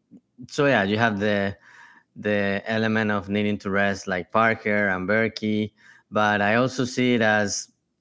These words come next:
keeping the best lineup, uh, fresh for Club America.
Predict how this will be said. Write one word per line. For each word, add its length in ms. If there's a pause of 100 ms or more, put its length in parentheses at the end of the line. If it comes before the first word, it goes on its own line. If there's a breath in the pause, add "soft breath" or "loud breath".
keeping 340
the 100
best 300
lineup, 500
uh, 380
fresh 560
for 340
Club 240
America. 580